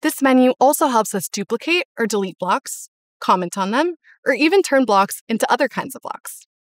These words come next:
For example, you can upgrade your simple table to a database in just one click. One last helpful tip. On a new line, simply press the space bar to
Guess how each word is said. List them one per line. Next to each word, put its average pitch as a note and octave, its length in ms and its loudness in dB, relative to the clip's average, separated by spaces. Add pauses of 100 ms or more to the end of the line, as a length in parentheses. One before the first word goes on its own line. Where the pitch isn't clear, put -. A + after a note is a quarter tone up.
(640)
For D4+ 120 0
example, G3+ 480 -4 (260)
you A#3 80 -12
can C#4 180 0
upgrade G#3 380 -2
your F#3+ 140 -4
simple A#3+ 340 -6
table F#3 560 -6
to C#4+ 120 -4
a D4 40 -2
database D#4 460 -4 (120)
in A#3 120 -4
just C#4+ 160 -4
one D4+ 120 2
click. D#4+ 200 -4 (1400)
One C#4 280 4
last B3+ 300 2
helpful F#3+ 260 -4
tip. - 200 -12 (500)
On A3+ 100 0
a G#3 60 0
new A3+ 260 2
line, G3 420 0
simply F#3 380 -8
press - 320 -6
the - 60 -20
space - 360 -6
bar A3 300 2 (240)
to - 140 -2